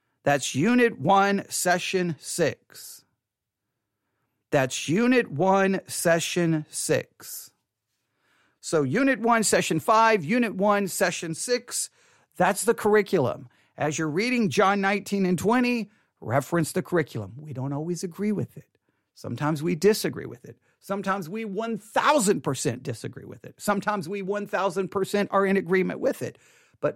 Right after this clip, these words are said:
read it, supplement your reading, and really dig into those two chapters in the first week of April, John nineteen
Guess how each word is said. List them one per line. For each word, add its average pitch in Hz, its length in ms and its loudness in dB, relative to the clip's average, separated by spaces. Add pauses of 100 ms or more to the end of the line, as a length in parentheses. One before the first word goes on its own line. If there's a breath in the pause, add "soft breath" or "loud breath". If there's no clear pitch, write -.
read 170 300 2
it, 196 240 0 (240)
supplement 156 720 -2
your 131 120 -2
reading, 185 600 2 (420)
and 104 160 -12
really 170 320 2
dig 151 320 0
into 127 260 2
those 151 360 0
two 160 180 -4
chapters 110 640 -8 (260 soft breath)
in 107 140 -2
the - 80 -4
first 131 540 -4
week 110 300 -10 (120)
of - 340 -8 (140)
April, - 380 -12 (580)
John 95 340 -12
nineteen 156 840 -2